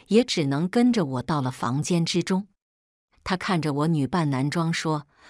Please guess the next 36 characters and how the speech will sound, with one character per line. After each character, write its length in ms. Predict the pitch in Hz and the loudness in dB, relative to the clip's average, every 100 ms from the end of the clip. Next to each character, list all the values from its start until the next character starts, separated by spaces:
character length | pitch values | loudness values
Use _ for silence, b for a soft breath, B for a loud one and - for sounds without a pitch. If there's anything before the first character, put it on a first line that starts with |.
| b | b
：“怪 220 | - 311 254 | -2 0 2
不 140 | 196 | 0
得 140 | 185 | 0
我 160 | 156 185 | 0 0
找 220 | 185 127 | 0 -2
不 100 | 127 | -2
到 220 | 185 202 | -2 0
你， 300 | 143 120 127 _ _ _ _ - | 0 -2 -6 _ _ _ _ 0
原 220 | 185 196 | 2 4
来 260 | 185 170 | 2 0
你 200 | 185 156 | 0 0
竟 240 | 135 185 151 | 0 0 0
扮 240 | 202 160 | 0 -2
成 260 | - 147 151 | -2 -2 -2
男 260 | 120 139 | -2 0
子。 240 | 196 - - _ _ _ _ _ _ _ | -2 -4 -12 _ _ _ _ _ _ _
还 180 | - 254 | -4 -2
好 260 | 240 190 | 0 -2
这 180 | - 262 | 0 -4
次 200 | - 208 | -2 -2
我 160 | 147 139 | -2 -2
查 260 | - 143 | -2 -2
到 160 | 165 170 | 0 0
了 100 | 143 | -2
伯 240 | 139 147 185 | 0 -2 0
父 180 | - | -2
伯 260 | 180 143 170 | -2 0 2
母 200 | 220 123 | 2 0
下 280 | - 190 131 | -2 -4 -2
落， 320 | 143 127 - _ _ _ - | -4 -6 -10 _ _ _ -4
这 160 | 214 | -2
才 220 | 170 135 131 | -2 -4 -4
找。 360 | - - - _ _ _ _ _ _ - | -4 -6 -10 _ _ _ _ _ _ -2
”“镇 200 | 330 277 | 4 4
远 220 | 196 127 | 4 2
侯， 460 | - 139 123 180 | -2 -4 -2 -4